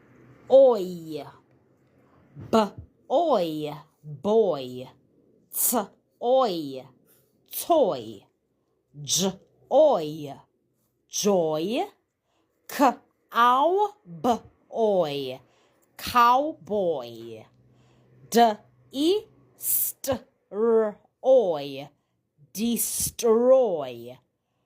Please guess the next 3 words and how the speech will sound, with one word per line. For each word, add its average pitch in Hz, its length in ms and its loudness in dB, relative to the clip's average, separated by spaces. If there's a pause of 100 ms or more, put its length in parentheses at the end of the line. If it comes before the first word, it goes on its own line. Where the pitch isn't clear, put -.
(260)
R-o-y-a-l, 254 1500 0 (1800)
royal. 170 1120 -2 (2750)
Oy, 180 800 2